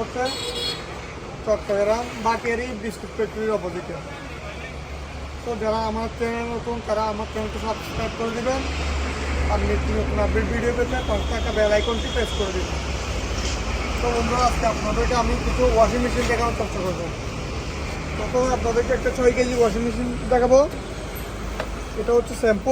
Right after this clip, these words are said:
জাপানি ব্র্যান্ডের। এটা, সরি, ছয় কেজি, সাড়ে ছয় কেজির এটা। সাড়ে ছয় কেজি।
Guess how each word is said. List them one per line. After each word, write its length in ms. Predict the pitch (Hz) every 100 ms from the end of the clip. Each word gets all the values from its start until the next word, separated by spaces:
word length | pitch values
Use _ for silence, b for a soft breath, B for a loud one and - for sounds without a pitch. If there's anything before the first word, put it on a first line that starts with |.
| 262
জাপানি 260 | 220 202 233 233
ব্র্যান্ডের। 340 | 247 262 285 - - - - - - - - - - - - - - - - - - -
এটা, 120 | 233 208
সরি, 160 | 247 240 262
ছয় 160 | 240 240
কেজি, 180 | 240 254 - 254 226 - - -
সাড়ে 180 | 262 226
ছয় 120 | 226 214
কেজির 200 | 190 185
এটা। 120 | 175 - - - - - - - - - - - - - - - - - - -
সাড়ে 200 | 233 226 208
ছয় 160 | 240 233
কেজি। 220 | 247 285